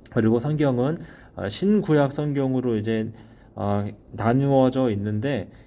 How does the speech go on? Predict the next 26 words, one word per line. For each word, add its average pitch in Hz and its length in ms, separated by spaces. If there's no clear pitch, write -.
이 110 60
성경에는 139 800
정확하고 131 880
오류가 135 500
없다라고 107 800
우리가, 95 480
어, 95 80
믿습니다. 107 640
왜냐하면, 143 600
어, 92 80
내가 120 200
그렇게 131 360
믿기로 123 300
결정했기 123 480
때문이 147 280
아니고 107 440
성경이 160 640
스스로가 160 640
오류가 151 460
없는 131 340
하나님의 143 380
말씀이라고 117 760
가르쳐 120 400
주기 107 260
때문에 113 360
그렇습니다. 95 600